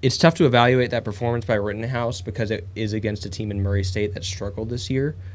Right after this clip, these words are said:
and is not known, I mean, it's their second, second year in the M V F C, um, I believe. So it's tough to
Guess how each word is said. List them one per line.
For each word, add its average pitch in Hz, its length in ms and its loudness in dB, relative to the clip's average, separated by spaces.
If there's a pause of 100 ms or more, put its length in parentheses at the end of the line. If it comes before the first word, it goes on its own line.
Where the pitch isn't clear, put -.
(320)
and 101 380 2
is 98 140 0
not 104 320 0 (120)
known, 104 500 0 (300)
I 113 80 -2
mean, 101 120 0
it's 98 140 -4
their 101 120 -2
second, 104 500 -4 (300)
second 107 320 -2
year 156 160 2
in 170 80 2
the 160 80 2
M 160 100 2
V 156 380 0
F 151 100 0
C, 170 300 0 (640)
um, 107 320 4
I 110 80 4
believe. 117 320 6
So 98 400 4 (100)
it's 107 240 0
tough 143 240 4
to 98 360 4